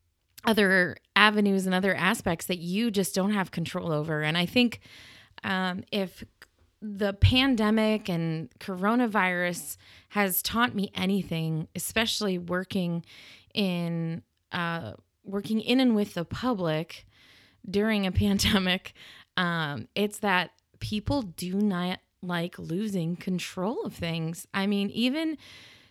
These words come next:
basic control to its base, stripped down to its basic form, people, uh, do not like being out of control, you know? And I, me,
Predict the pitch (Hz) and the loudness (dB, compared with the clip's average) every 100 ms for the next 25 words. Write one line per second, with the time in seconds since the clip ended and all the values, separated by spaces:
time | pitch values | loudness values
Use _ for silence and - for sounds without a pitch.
0 | _ - 233 247 269 - 247 254 226 214 | _ -4 2 4 4 0 -2 0 -2 -2
1 | 180 233 240 226 196 - 214 240 240 - | -2 0 -2 -2 -12 0 2 2 0 -4
2 | 285 285 277 277 240 - 190 208 226 262 | -4 -2 0 0 -2 -2 0 0 2 -2
3 | - - 208 208 170 156 170 - 233 208 | -4 -6 -2 -2 -2 -4 -6 -4 -2 0
4 | 190 190 190 - - - _ - 202 175 | 0 0 -2 -8 -20 -20 _ -2 0 0
5 | 170 - 190 - 233 254 247 214 214 - | -4 -8 -12 -2 2 4 6 4 0 -2
6 | 196 185 160 - 185 185 175 165 170 175 | 0 0 0 -4 -4 -2 -2 -4 -4 -2
7 | 165 165 - 175 - 170 156 - - - | -4 -6 -8 -8 -6 -8 -8 -12 -14 -16
8 | _ _ _ _ - 196 190 170 170 196 | _ _ _ _ -8 -4 -2 -2 -4 -6
9 | - - - - - 208 196 190 - _ | -12 -20 -20 -14 0 2 2 -2 -10 _
10 | _ _ 202 208 208 208 - - 220 - | _ _ 6 6 6 2 -2 -12 -12 -2
11 | 220 220 226 | 4 6 6